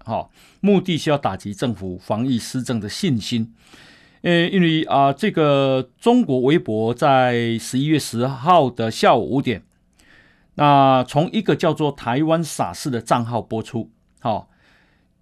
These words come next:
然后微博账号啊，诶，叫做孤烟木蝉，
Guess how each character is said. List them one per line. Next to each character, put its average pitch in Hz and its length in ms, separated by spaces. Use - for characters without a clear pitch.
然 160 180
后 220 280
微 190 200
博 160 220
账 170 180
号 165 160
啊， 104 200
诶， 120 200
叫 156 200
做 151 340
孤 196 380
烟 185 240
木 196 320
蝉， 92 360